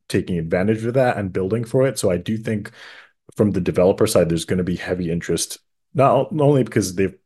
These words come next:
partially already there, and maybe it is as simple as checking off a box because of part, all of this work, but also, I mean, in general, like, over the past two years, I've seen, like, an insane amount of interest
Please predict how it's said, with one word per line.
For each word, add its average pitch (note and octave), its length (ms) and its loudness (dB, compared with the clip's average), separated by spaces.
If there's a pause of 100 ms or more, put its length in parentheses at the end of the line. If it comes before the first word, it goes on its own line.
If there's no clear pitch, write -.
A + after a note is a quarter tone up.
(120)
partially A2+ 460 2
already F2+ 420 2
there, F2 420 0
and F2+ 340 -4
maybe E2 360 -6
it D#2+ 80 -6
is E2 120 -2
as F#2 100 -4
simple F#2+ 240 -4
as F#2+ 100 -4
checking - 300 -4
off G2+ 140 -2
a G#2+ 60 0
box A2 360 -2
because - 300 -6
of A2 260 -6
part, A2+ 280 2 (140)
all A2+ 140 4
of A2 80 0
this G#2+ 180 0
work, G#2+ 340 0 (460)
but G#2 120 6
also, G2 720 6
I - 20 2
mean, B2+ 160 4
in C3+ 100 6
general, C#3+ 360 6
like, G#2+ 180 4
over G#2 160 0
the G#2+ 80 2
past G#2+ 320 -4
two G#2+ 140 -6
years, F#2+ 400 -2
I've E2+ 120 -4
seen, F2+ 280 -4
like, D#2+ 340 -4 (380)
an G2+ 140 -2
insane G2 460 0
amount F2+ 220 2
of E2 120 0
interest F#2 480 -4